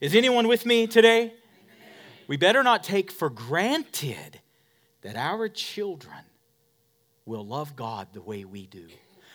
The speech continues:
What would have happened? What would have been different in this kingdom had Hezekiah said, "I'm gonna take these last fifteen years and I'm gonna give toward this next generation. I'm gonna invest in the next generation"?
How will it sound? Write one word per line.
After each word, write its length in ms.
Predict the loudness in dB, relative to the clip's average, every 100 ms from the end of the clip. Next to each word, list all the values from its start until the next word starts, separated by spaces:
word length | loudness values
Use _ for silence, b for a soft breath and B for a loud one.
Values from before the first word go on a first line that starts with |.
| B
What 300 | 0 2 2
would 100 | -2
have 140 | -6 -6
happened? 480 | -6 -4 -4 -8 -10 B -16
What 380 | -4 -2 -2
would 140 | -6 -12
have 100 | -6
been 240 | -6 -4
different 460 | -4 -4 -4 -8 -8 -10
in 160 | -8
this 220 | -6 -8
kingdom 380 | -10 -10 -10 -10 -14 B
had 240 | B -4 -2
Hezekiah 880 | -2 -2 -2 -4 -4 -4 -4 -4 -6
said, 320 | -6 -6 -6 B
"I'm 200 | B -4
gonna 140 | -2 -4
take 360 | -4 -6 -6
these 260 | -10 -10 -10
last 540 | -12 -8 -6 -6 -10
fifteen 640 | -10 -8 -8 -8 -10 -8 -8
years 360 | -8 -8 -12 -18 B B
and 120 | -10
I'm 140 | -8 -6
gonna 180 | -8 -10
give 540 | -14 -10 -6 -6 -8 -18 b _
toward 460 | -18 -14 -10 -12 -14 _
this 220 | -16 -16
next 340 | -14 -14 -14 -14
generation. 760 | -16 -18 -20 -20 -18 -18 -20 _ _ B B B
I'm 200 | -2 0
gonna 200 | 2 0
invest 720 | -2 -4 -2 -2 0 -4 -8 -8
in 80 |
the 80 | -6
next 300 | -6 -8 -10
generation"? 720 | -12 -12 -12 -12 -14 -16 -20